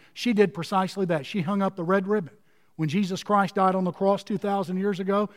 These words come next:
there were ribbons of blood flowing from Calvary. And that's what God has done.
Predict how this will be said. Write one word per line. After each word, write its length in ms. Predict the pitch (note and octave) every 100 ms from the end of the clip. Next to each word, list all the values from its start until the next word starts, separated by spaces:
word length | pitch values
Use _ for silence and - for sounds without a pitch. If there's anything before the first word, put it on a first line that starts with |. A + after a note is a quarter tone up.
| _
there 80 | G3
were 120 | E3
ribbons 360 | C#3+ F#3 F#3+ F#3
of 80 | F#3
blood 300 | F#3 D#3+ C3+
flowing 340 | F3 D#3 C3+
from 180 | B2 C3
Calvary. 480 | E3 B2+ B2+ D3 _ _ _ _ _ _
And 120 | D3
that's 140 | E3 E3
what 140 | E3+
God 220 | F3+ G3
has 140 | E3 B2
done. 220 | -